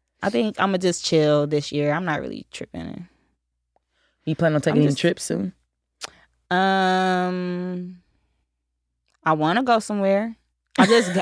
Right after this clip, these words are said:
Speaker 1: I just, <laughs> I mean, to be honest, like, I just came from Mexico, so I just gotta, like, wait to, ha-, you know, like,
Speaker 2: I'm
Speaker 1: I
Speaker 2: trying
Speaker 1: don't
Speaker 2: to
Speaker 1: know
Speaker 2: get
Speaker 1: if
Speaker 2: to
Speaker 1: I could
Speaker 2: Greece.
Speaker 1: ask for another vacation right away. Like, then they gonna be like, "Okay, you pushing it."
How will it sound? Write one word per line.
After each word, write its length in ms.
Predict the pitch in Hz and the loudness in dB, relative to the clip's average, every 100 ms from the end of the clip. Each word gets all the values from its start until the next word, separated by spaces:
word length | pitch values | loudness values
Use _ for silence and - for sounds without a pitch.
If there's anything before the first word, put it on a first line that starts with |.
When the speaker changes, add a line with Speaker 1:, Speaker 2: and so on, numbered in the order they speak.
| - | 0
Speaker 1:
I 140 | 185 | 0
just, 280 | 233 269 247 | 2 2 4
<laughs> 600 | 339 - - - 427 - | 6 4 0 0 0 2
I 100 | 220 | 0
mean, 200 | 262 269 | 0 0
to 120 | 339 | 2
be 180 | 254 240 | 2 2
honest, 480 | 185 240 269 285 - | 2 2 2 -2 2
like, 160 | 226 170 | 2 2
I 100 | 196 | 0
just 240 | 220 - | -2 -2
came 300 | - 220 220 | 0 0 0
from 200 | 208 185 | -2 0
Mexico, 460 | 190 202 156 170 160 | 2 0 0 2 2
so 200 | 160 151 | 2 2
I 180 | 151 | 2
just 240 | 175 180 175 | 0 -4 0
gotta, 260 | 165 156 | 0 0
like, 300 | 151 147 147 135 - _ _ _ - | -2 -2 -2 -4 -10 _ _ _ -20
wait 640 | 104 170 165 165 151 - | -8 0 2 4 0 -2
to, 120 | 147 | -4
ha-, 120 | 160 73 | -4 -6
you 280 | 101 160 | -6 -4
know, 300 | 147 135 127 | -4 -2 -2
like, 400 | 139 123 107 82 - | -2 -2 -4 -6 -10
Speaker 2:
I'm 60 | 175 | -8
Speaker 1:
I 20 | |
Speaker 2:
trying 220 | - 165 | 0 2
Speaker 1:
don't 80 | 214 | 4
Speaker 2:
to 60 | 160 | 4
Speaker 1:
know 0 | |
Speaker 2:
get 40 | |
Speaker 1:
if 60 | 160 | 4
Speaker 2:
to 60 | |
Speaker 1:
I 60 | 160 | 4
could 60 | 156 | 4
Speaker 2:
Greece. 360 | 135 120 - | 4 2 2
Speaker 1:
ask 360 | 175 196 - - | 2 0 -2 -4
for 120 | 165 | -2
another 280 | 160 165 147 | 0 -2 -2
vacation 520 | 151 151 190 196 156 | -4 2 2 2 -2
right 180 | 147 147 | -4 -4
away. 360 | 147 147 151 | -2 -2 -2
Like, 340 | 147 135 117 - | -2 -4 -6 -10
then 140 | 147 | -8
they 100 | 151 | -8
gonna 240 | 147 131 143 | -8 -8 -8
be 100 | 127 | -6
like, 140 | 135 160 | -4 -4
"Okay, 220 | 165 123 | -4 -4
you 100 | 139 | -6
pushing 280 | 165 120 95 | -6 -8 -10
it." 100 | - | -18